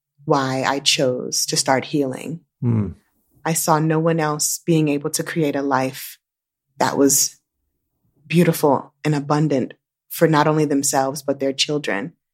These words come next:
Speaker 1: And you really helped change me in the type of woman and mother that I am. And I was in tears reading the email. You know, I'm thirty-three now, I, I'm, and I still get messages like that. Like,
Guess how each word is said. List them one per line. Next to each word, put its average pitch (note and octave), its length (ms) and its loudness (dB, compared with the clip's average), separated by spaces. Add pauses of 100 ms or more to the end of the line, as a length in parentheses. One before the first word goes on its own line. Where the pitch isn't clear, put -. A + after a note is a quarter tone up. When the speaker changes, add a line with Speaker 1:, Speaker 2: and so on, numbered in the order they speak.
(580)
Speaker 1:
And C#3 480 4 (720)
you E3 220 2
really D3+ 300 4
helped C#3+ 280 -2
change D#3 420 0
me C#3+ 160 0
in C3 80 0
the C3 60 0
type C3+ 280 -8
of - 100 -12
woman C#3 240 0
and C3+ 120 -2
mother C#3 240 -2
that B2 180 -6
I - 100 -8
am. B2+ 400 -8 (680)
And F3 100 2
I E3+ 180 4
was E3+ 460 -2 (160)
in A3 160 4
tears C3 580 0 (160)
reading D3+ 300 2
the C#3+ 120 0
email. A#2 460 -6 (280)
You E3 100 2
know, D3 100 4
I'm D#3+ 180 2
thirty-three E3+ 500 0
now, F2+ 240 -6
I, D#3 260 2
I'm, C#3 180 2
and C#3 200 0
I D#3+ 100 2
still D3+ 720 2 (260)
get - 180 2
messages E3 540 2
like F#2 240 0
that. - 240 -2
Like, A2 300 2